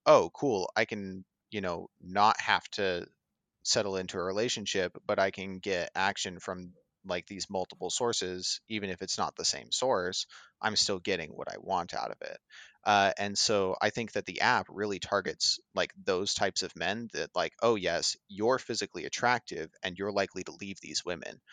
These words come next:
so I'm gonna put you to the forefront." And so women who ha-, and, like, in the twenty-first century with everybody kinda, like, jumping onto these dating apps and, like, kinda looking at, like, what the dating norm is, and, like, they're seeing, like, "Okay, I don't need to settle for a lesser man. Like,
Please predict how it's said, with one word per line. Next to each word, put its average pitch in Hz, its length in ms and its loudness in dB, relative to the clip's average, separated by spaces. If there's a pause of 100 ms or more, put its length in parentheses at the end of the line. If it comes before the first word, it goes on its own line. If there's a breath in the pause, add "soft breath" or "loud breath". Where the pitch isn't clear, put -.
(160 loud breath)
so - 260 -2
I'm 117 140 2
gonna 113 160 0
put 104 220 -4
you 95 180 -6
to 87 80 -6
the - 80 -16
forefront." - 640 -6 (480 loud breath)
And 101 220 0
so 87 500 2
women 98 540 -2 (240)
who 95 420 -2
ha-, - 140 -8 (100)
and, 101 160 0
like, 90 140 -2
in 98 100 -4
the 92 60 -6
twenty-first 90 480 -4
century 120 300 -2
with 90 180 0
everybody 90 360 -2
kinda, 92 220 -6
like, 82 160 -4
jumping 87 300 -6
onto 82 200 -4
these 78 180 -8
dating 95 280 0
apps 87 280 0
and, 82 80 -12
like, 80 120 -6
kinda 90 240 -4
looking 82 240 -6
at, 76 100 -12
like, - 180 -8
what - 180 -4
the 78 80 -6
dating 73 300 -4
norm 104 220 -2
is, 76 220 -6
and, 78 80 -12
like, 69 160 -8
they're 67 120 -10
seeing, 98 280 0
like, 80 300 -10
"Okay, 85 340 0 (380 loud breath)
I 123 100 8
don't 123 160 4
need 101 140 -4
to 90 80 0
settle 101 300 4
for - 160 -4
a 78 40 -2
lesser 64 300 0
man. 62 300 -8 (440 soft breath)
Like, 87 220 2